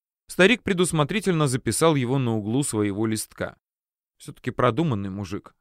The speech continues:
все-то у него схвачено. Я побродил по району в поисках телефонной будки. Минут через пятнадцать, пока я крутил диск, мне вспомнилось, как электрик переживал о прослушке. Интересно, что-то изменилось, или он снова будет настаивать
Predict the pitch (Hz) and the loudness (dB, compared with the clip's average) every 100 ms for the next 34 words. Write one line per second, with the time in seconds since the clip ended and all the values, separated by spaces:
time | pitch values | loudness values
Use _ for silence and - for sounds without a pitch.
0 | _ - - 120 113 107 98 92 _ - | _ -12 -6 -4 0 0 0 -4 _ -14
1 | - 131 123 - 90 92 - _ _ _ | -4 2 2 0 -10 -14 -16 _ _ _
2 | _ _ _ _ _ _ - 98 170 233 | _ _ _ _ _ _ -6 4 6 6
3 | 220 208 196 226 196 170 190 226 208 - | 6 6 6 4 6 6 6 4 2 2
4 | 175 175 180 - 143 123 127 127 120 101 | 2 4 2 0 0 2 0 0 -2 -4
5 | 98 - 95 101 160 214 185 156 123 139 | -6 -6 -6 0 0 2 2 2 2 -2
6 | - 131 175 - 135 - 117 117 117 123 | 0 0 0 -2 -6 -2 2 4 4 2
7 | 123 147 135 127 196 - 143 175 170 - | 0 0 0 0 -2 -2 -2 0 -2 -2
8 | 202 170 113 104 95 - 113 - 113 156 | 2 2 2 -2 -6 -2 -2 0 2 0
9 | - 202 - 143 123 110 107 110 - 139 | 0 -6 -2 -2 0 0 2 0 2 0
10 | - 107 87 - - - _ _ _ _ | 0 -6 -10 -14 -20 -20 _ _ _ _
11 | 104 92 104 90 - - 107 104 101 127 | -8 -4 -2 -4 -8 -14 -10 -8 -4 -2
12 | 135 180 143 - 92 92 90 - 165 175 | 0 2 0 -2 -8 -10 -10 0 4 4
13 | 156 165 160 165 - 165 160 156 - | 2 0 0 -2 2 2 2 0 -6